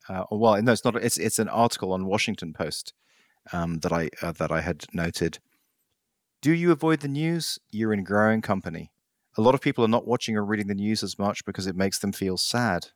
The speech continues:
or scared." And by the way, I'm <laughs> one of them. The study found that many, many people are skipping news about wars, politics, and famous people. Less people are watching news channels and visiting news websites.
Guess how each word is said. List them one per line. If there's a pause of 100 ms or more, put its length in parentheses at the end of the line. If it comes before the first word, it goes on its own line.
or
scared." (300)
And
by
the
way, (100)
I'm
<laughs>
one
of
them. (440)
The
study
found
that
many, (340)
many
people
are
skipping
news
about
wars,
politics,
and
famous
people.
Less
people
are
watching (580)
news
channels
and
visiting
news
websites.